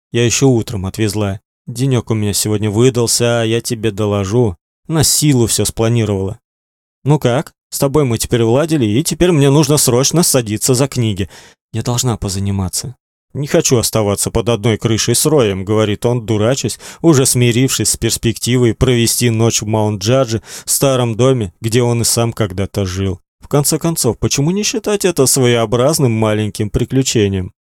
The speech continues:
Он меня обижает. Во Флориде он вырвал у меня из носа трубочку с кислородом.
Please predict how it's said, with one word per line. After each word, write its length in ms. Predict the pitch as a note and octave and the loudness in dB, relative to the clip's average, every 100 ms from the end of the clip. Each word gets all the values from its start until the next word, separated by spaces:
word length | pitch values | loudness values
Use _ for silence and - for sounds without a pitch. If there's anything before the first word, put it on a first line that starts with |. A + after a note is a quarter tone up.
| - | -8
Он 180 | - B2+ | -2 0
меня 260 | A#2+ A2 G2+ | 2 2 0
обижает. 600 | G2 C3 A#2 G#2 F#2 - _ - | 2 2 2 2 -2 -6 _ -2
Во 100 | C#3+ | 0
Флориде 560 | E3 D#3+ C#3+ B2+ G2+ G#2+ | 2 2 4 2 2 2
он 240 | G#2+ A2 | 2 2
вырвал 360 | C3+ A2 G#2+ A2 | 2 2 2 0
у 80 | G#2+ | 2
меня 380 | G#2+ G#2 G#2 | 0 0 2
из 120 | G#2 G#2+ | 2 2
носа 400 | B2 G2+ G#2 G2+ | 2 2 -4 0
трубочку 500 | F3+ C#3 G#2+ - G#2+ | 2 2 0 -2 -2
с 80 | - | -2
кислородом. 720 | A#2 - C#3 D3 A#2+ G2 F2+ | -2 0 2 2 0 -2 -10